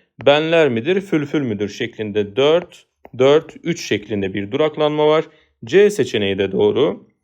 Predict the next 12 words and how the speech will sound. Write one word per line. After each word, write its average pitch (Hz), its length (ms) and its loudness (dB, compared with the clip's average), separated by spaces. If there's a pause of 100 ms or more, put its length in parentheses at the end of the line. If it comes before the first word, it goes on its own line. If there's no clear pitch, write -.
(440)
İstifham 214 520 -2
sanatına 170 420 2
yer 120 260 4
verilmiştir. 104 680 -2
İstifham 208 540 -4
sanatı 185 400 -2
demek 139 280 0
arkadaşlar 123 600 -2
şiirde 170 560 -4
soru 185 320 -2
sormak 101 500 -4
demektir. 104 480 -6